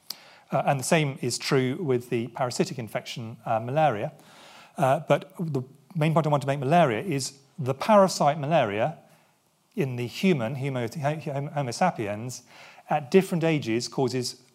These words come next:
completely different diseases. If a child under the age of one catches malaria, severe malaria, if they die, they're likely to die of anemia. Not enough blood.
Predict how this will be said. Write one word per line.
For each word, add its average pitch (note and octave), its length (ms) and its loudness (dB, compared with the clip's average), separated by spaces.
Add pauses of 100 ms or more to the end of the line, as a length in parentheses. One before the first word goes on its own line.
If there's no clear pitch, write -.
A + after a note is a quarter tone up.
(140)
completely E3 440 -2
different C3+ 260 -4
diseases. A2 520 -6 (540)
If D3 160 -2
a D3 100 4
child F#3+ 640 6 (260)
under E3+ 200 4
the F3 80 6
age D3+ 160 4
of C#3 100 0
one E3 220 6
catches C#3+ 420 -2
malaria, B2+ 440 2 (120)
severe C3+ 220 -4
malaria, A#2+ 320 2 (760)
if D#3+ 120 -6
they C#3+ 100 0
die, B2 400 4 (240)
they're C3+ 120 0
likely C#3+ 320 4
to - 100 -16
die B2 160 0
of A#2 80 -6
anemia. A2 440 -8 (1120)
Not C3 160 -4
enough A2+ 240 -4
blood. G2+ 300 -2